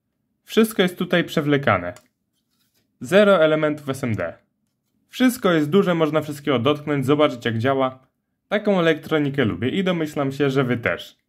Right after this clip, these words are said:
W tym miejscu siedzą sobie kości pamięci, pamięć programu, mój ulubiony U V E prom, tutaj siedzi sobie pamięć ram, a tutaj E E prom. No jeszcze jakaś kostka programowalnej logiki, a tu jest procek.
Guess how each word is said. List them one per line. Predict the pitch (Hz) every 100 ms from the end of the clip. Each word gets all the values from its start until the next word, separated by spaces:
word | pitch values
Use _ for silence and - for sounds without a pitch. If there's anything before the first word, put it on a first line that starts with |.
| _ _ _ _ _
W | -
tym | 240 214
miejscu | 156 147
siedzą | 143 160 139 127
sobie | 113 113
kości | 113 - 113
pamięci, | 139 180 180 180 165 - _ _
pamięć | 190 185 139 143
programu, | 147 117 135 160 170 170 - -
mój | 143 196 165
ulubiony | 139 120 143 165 165
U | 147
V | 143 113 113
E | 143
prom, | 151 147 147 - _ _ _
tutaj | 202 175 135
siedzi | 117 107
sobie | 110 113
pamięć | 117 147 160 160
ram, | 190 175 170 - _ -
a | 190
tutaj | 190 170 151
E | 151 135
E | 104
prom. | - 92 87 - _ _ _ -
No | 240 214
jeszcze | 180 - 143
jakaś | 120 117 -
kostka | 147 139 120
programowalnej | 113 117 120 120 120 127 143
logiki, | 165 180 170 - 160 151 - _
a | - 202
tu | 165
jest | 123 113
procek. | - 90 - 95